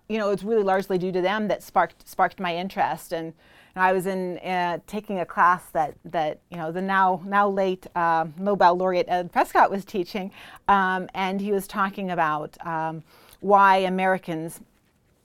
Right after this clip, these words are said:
work so much more than Europeans. And,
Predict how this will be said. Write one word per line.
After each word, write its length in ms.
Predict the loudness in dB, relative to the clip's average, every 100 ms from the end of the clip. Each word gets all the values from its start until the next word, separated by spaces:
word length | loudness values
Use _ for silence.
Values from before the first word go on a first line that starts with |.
| -18 -4
work 180 | -4
so 140 | -2 -6
much 180 | -8 -6
more 140 | -6
than 160 | -6 -6
Europeans. 640 | -8 -8 -8 -8 -12 -16 -20 -20 -18
And, 400 | -12 -12 -14 -20